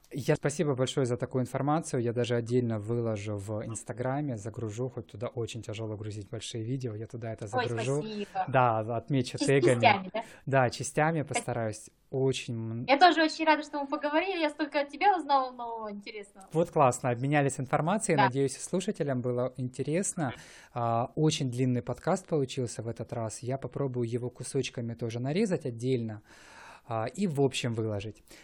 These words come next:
Speaker 1: В следующий раз мы обязательно поговорим про онкозаболевания, про видение с точки зрения эзотерики, с точки зрения психологии, и медик расскажет нам с точки зрения медицины,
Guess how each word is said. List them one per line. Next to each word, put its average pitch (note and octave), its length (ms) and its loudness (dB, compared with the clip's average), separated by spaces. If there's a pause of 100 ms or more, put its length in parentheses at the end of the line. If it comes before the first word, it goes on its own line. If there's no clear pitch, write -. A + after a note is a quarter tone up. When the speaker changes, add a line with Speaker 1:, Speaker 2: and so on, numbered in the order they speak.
Speaker 1:
В - 40 -16
следующий F#3 400 2
раз D#3 240 4
мы D#3 160 2
обязательно C3+ 640 2
поговорим B2 640 0
про B2+ 320 0
онкозаболевания, B2+ 1600 -2 (420)
про B2+ 200 4
видение A#2+ 560 0
с - 60 -10
точки - 280 -2
зрения A2+ 480 0
эзотерики, D3+ 640 0
с - 80 -8
точки C3 300 -2
зрения A#2 320 -2
психологии, D3+ 720 -2
и C#3+ 200 -6
медик B2 400 -2
расскажет A2 440 -8
нам G#2 160 -8
с - 60 -18
точки - 340 -6
зрения G#2+ 360 -8
медицины, G#2 680 -8